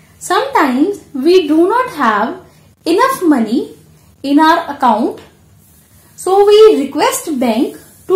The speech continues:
lend us money. But we are requesting bank to lend us money in the form of an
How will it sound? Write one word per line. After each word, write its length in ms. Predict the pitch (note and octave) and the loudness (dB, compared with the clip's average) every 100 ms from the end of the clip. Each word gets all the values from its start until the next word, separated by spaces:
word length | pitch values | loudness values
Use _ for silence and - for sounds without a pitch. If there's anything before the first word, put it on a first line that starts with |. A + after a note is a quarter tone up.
| G4 | 4
lend 340 | C4 C4 F4 | 4 0 2
us 200 | G4+ G#4+ | 2 2
money. 440 | D#4 A#3 G3+ F#3 - _ _ _ _ _ - | 0 0 -4 -12 -18 _ _ _ _ _ -12
But 360 | A3 D4 B4 E4 | 0 2 2 0
we 180 | D4 E4 | 2 2
are 80 | |
requesting 760 | E4+ D#4 E4 E4 - B4+ A#4+ C#4 | 0 -2 -2 -2 -4 -4 -4 -4
bank 420 | B3+ B3+ G#4+ - - | -4 -4 -4 -8 -10
to 100 | - | 0
lend 300 | D#4 D4 D#4 | 2 2 2
us 180 | A4 A#4 | 0 -2
money 420 | F4 C#4 C4 D4+ C#4+ | -2 0 0 -2 -2
in 100 | C#4+ | -2
the 80 | |
form 380 | D#4+ C#4+ B3+ B3 | -2 -2 0 2
of 180 | D4+ D4+ | 0 -2
an 260 | B3 C#4+ | -4 -4